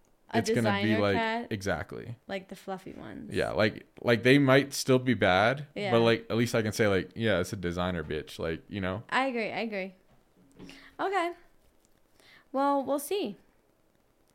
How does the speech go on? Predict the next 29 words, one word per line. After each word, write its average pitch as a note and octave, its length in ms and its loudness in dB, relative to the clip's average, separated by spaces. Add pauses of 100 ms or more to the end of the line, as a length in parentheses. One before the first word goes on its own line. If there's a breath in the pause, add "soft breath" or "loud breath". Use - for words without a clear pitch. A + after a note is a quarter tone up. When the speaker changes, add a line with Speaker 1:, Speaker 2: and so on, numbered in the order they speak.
(680)
Speaker 2:
Yeah. C#3 200 0 (680)
But D#3 140 8
don't F#3+ 300 12
do C#3 100 6
that G#2+ 180 4
while F#2 120 0
I'm F2+ 100 -4
gone. C#2 340 -10
For G2+ 100 -6
the G2+ 100 -8
love G2+ 260 0
of F2+ 80 -8
God, D#2+ 240 -2
do F#2 100 -6
not G2+ 220 -2
go G2 80 -8
get F#2+ 100 0
a F2 40 -6
stray D#2+ 240 -6
cat. - 360 -8
That's G2 300 -4
just F#2 260 -6
not F2 220 -6
gonna E2+ 180 -10
go D#2+ 140 -8
down D2 260 -8
well. C2+ 200 -6
Speaker 1:
We'll G#3 160 -8
see. G3+ 560 -8